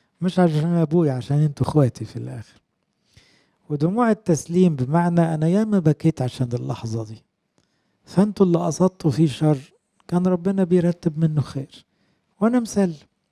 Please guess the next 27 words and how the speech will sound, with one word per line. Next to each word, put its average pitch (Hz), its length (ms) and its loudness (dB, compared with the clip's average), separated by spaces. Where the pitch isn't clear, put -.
سايبه 202 400 -2
يعمل 190 240 -2
اللي 160 160 2
هو 160 140 4
عاوزه. 143 400 -2
طلعت 202 340 0
القصة - 360 -2
حلوة 156 300 0
في - 120 -6
الآخر، 143 380 -10
طلع 196 280 0
العالم 180 340 0
كله 160 360 -2
كان 139 260 -2
محتاجني، 131 600 0
طلع 196 320 -2
ربنا 185 340 0
بيعمل 180 400 -2
حاجة 175 340 -2
أكبر 170 280 0
من 165 180 -2
عيلة 165 280 0
يعقوب، 165 380 0
فخلاص - 640 0
أنا 190 420 0
مسلم 156 520 0
لربنا. 135 600 -4